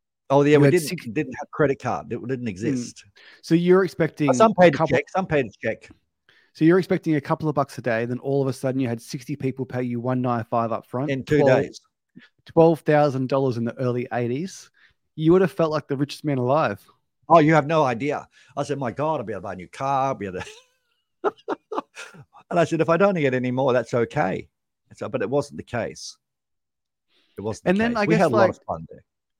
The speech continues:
Speaker 2: so at that point now, like, who you are today, being doing sales for thirty-five years,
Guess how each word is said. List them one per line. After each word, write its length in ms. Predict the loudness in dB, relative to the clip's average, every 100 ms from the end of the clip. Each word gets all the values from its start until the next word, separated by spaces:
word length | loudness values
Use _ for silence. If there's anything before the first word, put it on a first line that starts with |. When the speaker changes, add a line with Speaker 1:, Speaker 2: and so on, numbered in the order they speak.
| _ _ _
Speaker 2:
so 160 | -4 0
at 160 | 0 0
that 200 | -2 -2
point 240 | -4 -2
now, 240 | -2 0 0
like, 240 | 0 -4 _ _
who 120 | -4 -2
you 200 | 0 0
are 120 | -2
today, 360 | -4 -6 -6
being 200 | -6 -6 -6
doing 200 | -6 -6
sales 340 | -4 -4 -4
for 80 | -8
thirty-five 480 | -4 -4 -2 -4 -4
years, 380 | -6 -6 0